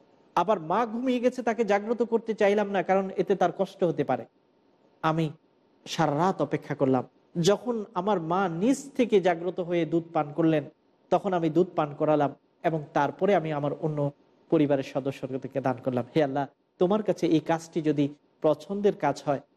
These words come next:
তাহলে আজকের এই বিপদ থেকে আমাকে উদ্ধার করো।" এই দোয়াটি করার কারণে পাথরটি একটু করে সরে গেল।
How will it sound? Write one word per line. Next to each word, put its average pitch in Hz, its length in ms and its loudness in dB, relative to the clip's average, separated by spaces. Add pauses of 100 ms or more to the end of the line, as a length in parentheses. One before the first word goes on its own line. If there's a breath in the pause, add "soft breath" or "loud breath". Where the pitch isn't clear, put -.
তাহলে 175 300 2 (100)
আজকের 165 320 -2
এই 147 100 4
বিপদ 151 360 -4
থেকে - 140 -8
আমাকে 135 240 -2
উদ্ধার 127 260 -6
করো।" - 200 -12 (420)
এই 165 160 6
দোয়াটি 156 340 2
করার 151 300 -6
কারণে 139 380 -12 (400)
পাথরটি 226 420 0
একটু 226 180 -2
করে 156 160 0
সরে 143 280 2
গেল। 123 120 -10